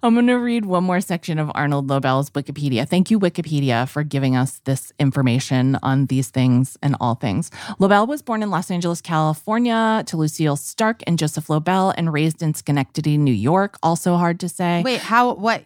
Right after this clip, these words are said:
Speaker 2: How, what year? How old? What year was he born?
Speaker 1: Nineteen thirty-three.
Speaker 2: Mark's mom was raised in Schenectady, New York,
Speaker 1: Oh,
Speaker 2: as well.
Speaker 1: oh my God, maybe
Speaker 2: Uh-huh.
Speaker 1: she knew
Speaker 2: And so
Speaker 1: him.
Speaker 2: was her, and so was her sister.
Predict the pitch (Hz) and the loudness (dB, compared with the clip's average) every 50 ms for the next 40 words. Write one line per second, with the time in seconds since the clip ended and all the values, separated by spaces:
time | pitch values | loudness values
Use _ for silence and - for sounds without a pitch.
0 | _ - - 202 190 - - 208 202 - 175 180 196 208 196 123 90 - - - | _ -16 -10 -10 -8 -6 -4 -4 -4 -4 -4 -4 -4 -4 -4 -4 -6 -8 -10 -8
1 | 185 185 175 170 175 175 - - - - - _ _ _ _ - 190 156 147 180 | -6 -4 -4 -2 -4 -4 -6 -10 -14 -20 -20 _ _ _ _ -6 -6 -4 -2 -2
2 | 165 160 135 - 151 156 - 143 156 165 143 151 147 143 147 139 139 131 _ _ | -2 -2 -4 -4 -6 -6 -6 -2 -2 0 0 2 0 0 0 -2 -4 -10 _ _
3 | - - 170 170 165 156 170 185 - - 226 214 202 185 180 175 175 165 - - | 0 0 2 2 2 2 2 0 2 2 2 2 2 2 0 -2 -2 -4 -4 -6
4 | 160 160 - - - - - - - 185 185 180 165 - - 175 143 147 156 165 | -6 -6 -6 -8 -12 -16 -12 -4 -2 0 0 0 0 -4 -4 -2 0 0 2 0
5 | 165 160 156 160 139 139 - - 151 147 - - - 151 139 104 - - - 156 | 0 -2 -2 -4 -4 -4 -2 -2 -2 -2 -2 -2 -2 -2 -2 -2 -6 -8 -10 -6
6 | - 151 - - - - - - 170 170 - 92 82 - 226 226 247 269 - - | -4 -2 -2 -2 -4 -4 -2 0 0 2 2 0 0 0 2 2 0 -2 -2 -6
7 | 156 - 151 151 147 135 202 208 196 247 269 262 - 233 233 277 339 330 247 202 | -8 -4 0 0 2 2 2 2 0 -2 -2 -4 -6 -6 -6 -6 -2 0 0 2
8 | 180 180 202 170 175 151 151 - 190 185 196 - - 302 262 196 190 180 175 175 | 2 0 0 0 2 2 2 2 0 0 0 0 0 0 2 2 2 2 2 0
9 | 170 165 - - 170 165 156 151 147 147 147 147 143 - - 170 165 151 - 156 | -2 -4 -6 -6 -4 -2 0 0 0 0 0 -2 -2 -2 0 0 0 0 0 -2
10 | 147 151 151 - 165 151 147 - 190 - - 135 95 110 151 | -2 -2 -2 -2 -4 -6 -4 -4 -4 -4 -2 -4 -4 -4 -4